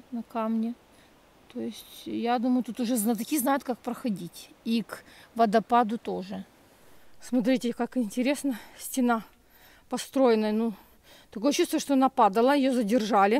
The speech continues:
Возможно, после землетрясения она зависла и решили так оставить, не знаю.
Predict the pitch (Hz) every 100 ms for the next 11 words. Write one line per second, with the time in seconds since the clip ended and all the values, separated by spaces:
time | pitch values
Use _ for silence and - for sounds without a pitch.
0 | 190 214 233 302 294 285 269 247 208 247
1 | 240 247 247 - 311 311 247 233 269 269
2 | _ - - - - _ - 196 233 269
3 | 427 - 254 220 - - 233 240 294 294
4 | 262 254 240 - 254 226 - - 226 202
5 | 208